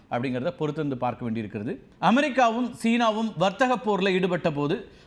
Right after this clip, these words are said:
அதிகம் பாதிக்கப்பட்ட நிறுவனம் அப்படின்னா ஆப்பிள் நிறுவனம் தான் பாதிக்கப்பட்டுச்சு. ஏன்னா, நூற்று இருபத்தைந்து சதவீதம், நூற்று எண்பத்தைந்து சதவீதம், இருநூற்று நாற்பத்தைந்து சதவீதம் அப்படின்னு அமெரிக்காவும்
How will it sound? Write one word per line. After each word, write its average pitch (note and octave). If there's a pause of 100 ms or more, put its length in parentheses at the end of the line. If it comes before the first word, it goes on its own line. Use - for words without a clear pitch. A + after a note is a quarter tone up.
அதிகம் A3+
பாதிக்கப்பட்ட F3
நிறுவனம் E3+
அப்படின்னா C#3
ஆப்பிள் E3
நிறுவனம் C3
தான் C3+ (240)
பாதிக்கப்பட்டுச்சு. C3 (160)
ஏன்னா, D3 (220)
நூற்று G#3
இருபத்தைந்து F#3
சதவீதம், E3+
நூற்று F#3
எண்பத்தைந்து F3+
சதவீதம், D#3 (320)
இருநூற்று B3
நாற்பத்தைந்து F3+
சதவீதம் E3
அப்படின்னு D#3 (280)
அமெரிக்காவும் G#3+